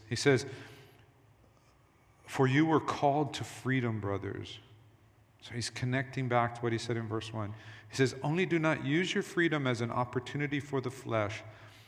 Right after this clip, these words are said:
but through love serve one another. For the whole law is fulfilled in one word, 'You shall love your neighbor as yourself.' But if you bite and devour one another, watch out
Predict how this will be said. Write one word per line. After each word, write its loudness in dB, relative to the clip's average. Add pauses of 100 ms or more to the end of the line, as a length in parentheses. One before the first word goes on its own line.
(160)
but 0
through -2
love 2
serve 0
one -2
another. -6 (960)
For 8
the 10
whole 8
law 10
is 2
fulfilled 2
in -2
one 0
word, -2 (840)
'You -4
shall -2
love -2
your -2
neighbor -4
as -4
yourself.' -6 (1080)
But -2
if -2
you 0 (100)
bite -2
and -4
devour 2
one -2
another, -6 (760)
watch -6
out -2